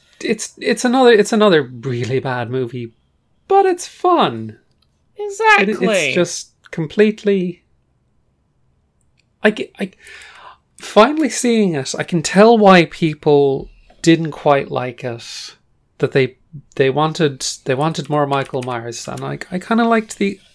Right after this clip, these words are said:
Speaker 1: I kind of liked the idea of, of the Halloween as an anthology series.
Speaker 2: Yeah, 'cause, like, here's the thing. I know this is still about Halloween as a season, but that, that,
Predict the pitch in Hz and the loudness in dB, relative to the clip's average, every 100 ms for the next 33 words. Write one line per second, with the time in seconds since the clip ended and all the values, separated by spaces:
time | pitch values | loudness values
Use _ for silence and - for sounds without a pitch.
0 | _ _ 220 220 - 339 359 370 311 339 | _ _ -6 -6 -6 -2 0 0 0 0
1 | 330 - 240 175 131 147 131 123 123 - | 0 -2 2 4 2 -2 0 0 -2 -6
2 | - 139 135 135 131 - 151 143 135 131 | -10 -6 -4 -4 -8 -10 -6 -6 -8 -12
3 | 120 - - - _ _ _ _ _ _ | -16 -20 -20 -20 _ _ _ _ _ _
4 | - 170 160 160 156 160 147 139 147 139 | -4 0 0 0 -4 -4 -4 -4 -4 -6
5 | 139 131 - 156 156 135 143 120 - 139 | -6 -10 -4 0 0 -2 -6 -6 -2 0
6 | 123 117 113 - 285 277 226 180 135 _ | 0 -2 -6 -4 0 0 0 -2 -4 _
7 | _ _ - 294 269 294 - - 247 320 | _ _ -8 -4 -2 -2 -2 -10 -2 -2
8 | 262 269 190 131 170 233 240 277 277 285 | -2 -2 -2 -2 0 0 2 -2 -2 -6
9 | 254 - - 214 196 180 165 - 165 156 | -6 -8 -6 -4 -2 -2 -4 -4 -4 -4
10 | 151 147 139 131 131 - 151 147 180 208 | -4 -4 -4 -6 -8 -10 -8 -8 -8 -8
11 | 190 185 202 196 233 220 | -8 -4 -2 -2 -4 -4